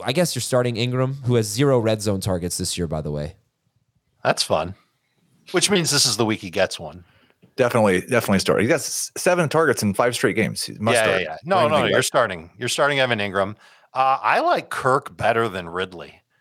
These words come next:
Speaker 2: I think the
Speaker 3: I
Speaker 2: matchup is much better for Kirk on the inside
Speaker 1: Yeah.
Speaker 2: than it is for Ridley on the outside. Everyone looks at Marshawn Lattimore as, like, this amazing shutdown corner. He's not really following anybody. Adebo's on the other side. I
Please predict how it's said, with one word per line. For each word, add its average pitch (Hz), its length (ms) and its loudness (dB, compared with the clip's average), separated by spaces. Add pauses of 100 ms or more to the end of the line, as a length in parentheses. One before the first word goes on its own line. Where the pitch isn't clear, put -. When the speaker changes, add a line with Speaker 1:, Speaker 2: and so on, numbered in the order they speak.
(140)
Speaker 2:
I 113 80 -6
think 131 140 0
the 123 80 0
Speaker 3:
I - 20 -6
Speaker 2:
matchup 117 380 -2
is 98 120 -6
much 113 560 0
better 104 280 4
for 95 160 -6
Kirk 101 320 0
on 95 140 0
the 90 140 -8
inside 80 600 -6
Speaker 1:
Yeah. 76 220 -10 (180)
Speaker 2:
than 104 140 -2
it 101 100 2
is 98 100 2
for 98 200 0
Ridley 95 280 -2
on 95 120 -2
the 95 100 -6
outside. 101 400 0 (180)
Everyone 175 420 0
looks 156 240 0
at 151 200 0
Marshawn 123 480 0
Lattimore 120 440 2
as, 113 200 -4
like, 107 260 -2
this 110 180 -6
amazing 113 420 0
shutdown 101 460 0
corner. 117 400 2 (320)
He's 180 260 -4
not 170 180 0
really 143 200 2
following 123 580 0
anybody. 143 640 -2 (300)
Adebo's 123 520 2
on 123 140 4
the 117 100 0
other 120 160 2
side. 120 300 2
I - 60 -14